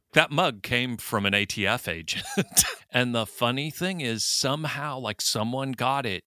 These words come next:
probably, like, sixteen years ago, and every year that mug has come back and someone else has gotten it. So it just means when you get it,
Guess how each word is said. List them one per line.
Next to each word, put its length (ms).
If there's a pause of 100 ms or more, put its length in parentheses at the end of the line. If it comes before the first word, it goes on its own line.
probably, 340
like, 380
sixteen 640
years 300
ago, 420 (200)
and 220 (140)
every 340
year 720 (160)
that 280
mug 300
has 240 (180)
come 360
back 600
and 200
someone 480
else 240
has 160
gotten 400
it. 180 (380)
So 220
it 120
just 220
means 500 (140)
when 320
you 160
get 280
it, 200